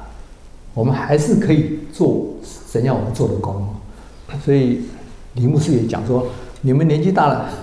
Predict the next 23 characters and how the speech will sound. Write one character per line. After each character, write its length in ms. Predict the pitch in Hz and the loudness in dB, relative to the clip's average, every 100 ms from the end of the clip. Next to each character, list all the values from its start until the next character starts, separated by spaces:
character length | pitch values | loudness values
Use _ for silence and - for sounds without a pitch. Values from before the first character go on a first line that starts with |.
| - - | -12 0
不 60 | |
要 100 | 160 | 4
紧， 140 | 156 117 - - - - - - - - | 4 2 -2 -8 -14 -18 -18 -20 -8 0
你 80 | |
们 140 | 123 156 | 2 2
可 120 | 151 | 4
以 140 | 143 | 4
把 160 | 123 98 | 4 2
自 140 | 95 156 | 2 2
己 60 | |
的 80 | 123 | 4
专 180 | 120 131 | 4 2
长 180 | 127 123 | 2 2
给 100 | 123 | 2
我， 140 | 113 - - - - | 2 0 -6 -12 -8
跟 140 | - 139 | 0 2
我 80 | |
讲， 180 | 123 120 107 - - - | 2 0 -4 -8 -14 -8
然 120 | 113 | -2
后 100 | 123 | 2
我 140 | 110 98 | 2 2
派 180 | - | 2
你 60 | 127 | 2